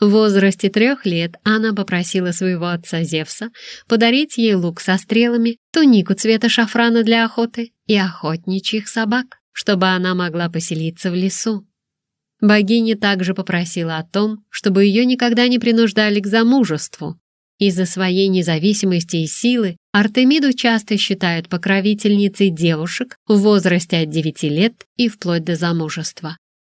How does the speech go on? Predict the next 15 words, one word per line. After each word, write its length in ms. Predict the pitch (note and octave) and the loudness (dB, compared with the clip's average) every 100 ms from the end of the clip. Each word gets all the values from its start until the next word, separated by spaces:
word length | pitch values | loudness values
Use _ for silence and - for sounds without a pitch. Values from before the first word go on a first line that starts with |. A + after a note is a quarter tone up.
| _ | _
Почитатели 680 | B3+ A#3+ A#3 A#3+ A#3+ A#3 A3+ | -2 0 0 0 2 2 2
чествовали 680 | G#3+ A#3 G#3 - F#3 F#3 F#3 | 2 0 0 -2 -2 0 0
небожительницу 1040 | F#3 F#3 E3+ F#3+ A3 G#3+ G#3 G#3 - G3+ - | 0 0 0 -2 -2 -2 0 -2 -2 -6 -6
во 160 | G#3 G#3 | -2 -2
время 300 | G#3 A#3+ A3+ | -2 -2 -4
древнего 540 | F#3+ F#3+ A3 A#3 A3+ | 0 2 4 4 4
ежегодного 680 | F#3+ F3 F3 F3 F3 E3+ E3 | 2 0 0 2 2 2 -2
фестиваля, 720 | - E3+ - A3+ A3 G3 D#3 - | -2 -4 0 0 2 0 -2 -8
который 340 | F3 F3 F3 | -4 0 0
проходил 600 | E3+ E3 E3 D3+ F#3+ A#3 - - | 0 -4 -2 0 2 0 -2 -4
в 180 | F3 | 0
Равроне 720 | F#3 F#3+ D#3+ E3+ F#3+ G#3 C#4 C#4+ | 2 2 0 0 2 2 0 -2
возле 580 | F#3+ F#3+ G3+ G#3+ A3 A3 | 2 4 4 4 2 2
Эгейского 520 | E3+ E3+ E3+ - E3 | 2 0 0 -4 -4
моря. 400 | E3+ D#3+ D#3+ D#3+ | -4 -4 -4 -8